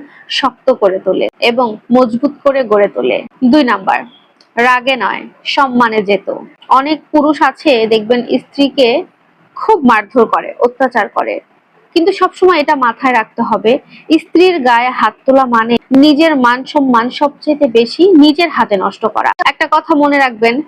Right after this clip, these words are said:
যে পুরুষ নিজের রাগটাকে নিয়ন্ত্রণ করতে পারে, সেই হচ্ছে সবচাইতে প্রকৃত একজন পুরুষ এবং প্রকৃত শক্তিশালী মানুষ। তিন নাম্বার,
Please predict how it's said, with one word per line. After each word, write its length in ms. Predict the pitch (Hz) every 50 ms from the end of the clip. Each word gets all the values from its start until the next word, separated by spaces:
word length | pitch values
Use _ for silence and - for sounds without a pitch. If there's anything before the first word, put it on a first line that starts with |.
| -
যে 220 | 226 208 277 294 294
পুরুষ 520 | 294 - 302 285 262 247 285 320 - - -
নিজের 400 | 254 269 277 247 294 294 269 240
রাগটাকে 460 | 233 226 240 _ - 277 262 - 277
নিয়ন্ত্রণ 600 | 262 247 247 254 269 277 277 269 - 302 285 285
করতে 280 | 285 269 262 262 - 262
পারে, 380 | 262 247 220 208 214 233 302 - _ _ _ - _ -
সেই 340 | - - - 330 339 349
হচ্ছে 420 | 330 330 339 - - - 302 254 247
সবচাইতে 600 | - - - 302 294 294 _ - 294 277 - 269
প্রকৃত 520 | 269 - - - 285 285 285 294 285 285 277
একজন 340 | 233 214 202 185 214 208
পুরুষ 320 | 196 - 202 202 190 190 190 - _ -
এবং 420 | 262 277 247 277 262 214 196 196 - _ _ _ _
প্রকৃত 360 | - 277 269 - 269 262 269 277 262
শক্তিশালী 640 | - - 269 262 - - 247 226 - 220 208 202
মানুষ। 340 | 190 190 175 180 196 208 214 - _ -
তিন 140 | 359 330
নাম্বার, 400 | 302 269 240 220 196 - 107 -